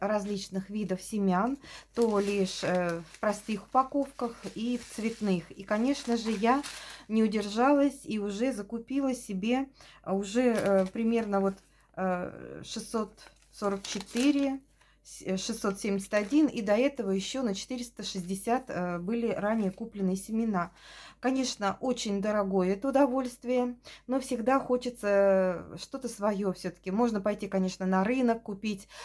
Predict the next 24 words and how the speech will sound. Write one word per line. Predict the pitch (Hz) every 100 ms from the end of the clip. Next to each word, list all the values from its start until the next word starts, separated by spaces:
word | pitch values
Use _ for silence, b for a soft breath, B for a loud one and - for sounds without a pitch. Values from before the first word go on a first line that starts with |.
| B
э, | - 190 190 185 185
весь | 185 233 233
этот | 196 190
ассортимент | 190 208 196 233 214 196 196
уже | 190 190
в |
готовом | 180 226 233 226 190 185 180 180 180 -
товарном | 208 196 180 185 196
виде, | 208 254 226 240 240 B B B
но | 208 220
всегда | 220 196 226 262
хочется | 240 233 233 -
на | 208
огороде | 185 190 196 247 220
посадить | - 185 196 226 240
что-то | - 233 202
своё, | 196 185 185 214 254
вырастить | 208 202 247 240 226 185
своими | 190 190 196 180
руками. | 175 - 247 247 240 233 B B B
И, | 226 226 226
э, | 202 190 190
конечно | 190 202 220 247 - 214
же | 214 208